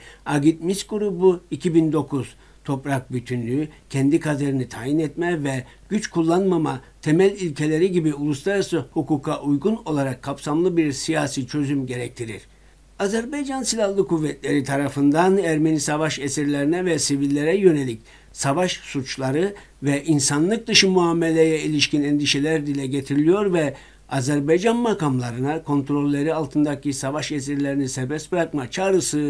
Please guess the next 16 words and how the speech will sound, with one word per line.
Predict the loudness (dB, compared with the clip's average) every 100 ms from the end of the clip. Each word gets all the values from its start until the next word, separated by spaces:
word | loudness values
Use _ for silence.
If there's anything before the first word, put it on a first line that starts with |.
| -4 -8
yapılıyor. | -12 -10 -10 -10 -14 -20 -20 -20 -20 -20 -20 -10
Avrupa | -2 0 0 0 0 2
Birliği | 2 4 6 6
Sivil | 6 2 2 2
Misyonu'nun | 2 0 0 0 0 0 0 -2 -8 -10
Ermenistan | 0 4 6 4 0 0 0
Cumhuriyeti'nin | 0 0 2 4 4 2 0 2 2
Azerbaycan | 0 -2 -2 2 2 4 0
sınırına | 2 2 2 0 0 -2 -6 -12
konuşlandırılması | 0 2 2 0 2 2 4 2 2 0 2
memnuniyetle | 2 2 2 6 6 4 0 -6
karşılanıyor | -4 -4 -4 -2 0 0 0 0
ve | 0 -2 -12 -20 -16 -4
Avrupa | 0 0 -2 -4 -2
Birliği | 0 2 2
Konseyi'nden | 2 0 2 0 0 2 0